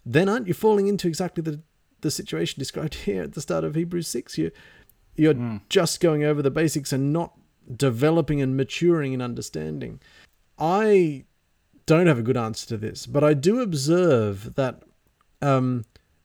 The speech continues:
Speaker 1: this chapter so far, these verses you just read, Cam, actually stand a little bit in contrast to the kind of attitude that I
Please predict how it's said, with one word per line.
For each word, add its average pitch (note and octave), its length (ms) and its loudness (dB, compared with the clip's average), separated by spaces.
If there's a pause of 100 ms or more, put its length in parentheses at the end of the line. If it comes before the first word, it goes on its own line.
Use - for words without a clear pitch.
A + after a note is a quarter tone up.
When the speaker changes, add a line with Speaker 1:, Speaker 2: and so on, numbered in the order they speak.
(100)
Speaker 1:
this C3+ 360 0
chapter G3 520 -2
so C#3+ 260 0
far, A#2 300 -2
these D3+ 320 0
verses D3+ 500 2
you D3 100 0
just B2 180 -2
read, D3+ 260 -2
Cam, G2+ 300 -4
actually C#4+ 440 -4
stand C#3 560 -2 (140)
a C3+ 80 -2
little D#3+ 260 2
bit C#3 160 -2
in C3+ 160 -4
contrast - 880 -8 (640)
to D#3+ 140 2
the D#3+ 100 2
kind F#3+ 400 0
of A#3+ 100 -2
attitude C#3 680 -4
that C3+ 120 -4
I C3 220 -2